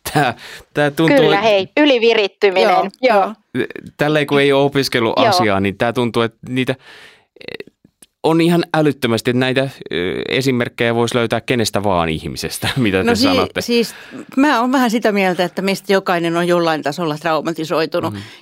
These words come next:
Speaker 3: Ja mun mielestä se olisi asia, joka pitäisi kuulua ihan peruskoulutukseen,
Speaker 1: Mhm.
Speaker 3: traumaattisesti ihmisen kohtaaminen. Et kyllä meillä ympärillä niitä on. Ei meidän tarvitse lähetystyöhön lähteä, mut siellä varmasti on paljon enemmän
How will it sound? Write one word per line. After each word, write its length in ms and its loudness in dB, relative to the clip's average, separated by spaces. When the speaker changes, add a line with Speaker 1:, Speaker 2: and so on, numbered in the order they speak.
Speaker 3:
Ja 160 0
mun 160 0
mielestä 340 0
se 40 4
olisi 400 -4
asia, 360 2
joka 160 0
pitäisi 300 0
kuulua 280 -2
ihan 180 -4
peruskoulutukseen, 1200 -2
Speaker 1:
Mhm. 160 -12
Speaker 3:
traumaattisesti 920 -6
ihmisen 400 -6
kohtaaminen. 680 -6
Et 140 -10
kyllä 240 0
meillä 280 0
ympärillä 520 -2
niitä 300 -2
on. 280 0
Ei 60 -8
meidän 200 -4
tarvitse 300 -2
lähetystyöhön 600 -2
lähteä, 360 -2
mut 180 -8
siellä 260 2
varmasti 400 0
on 100 0
paljon 280 2
enemmän 520 -2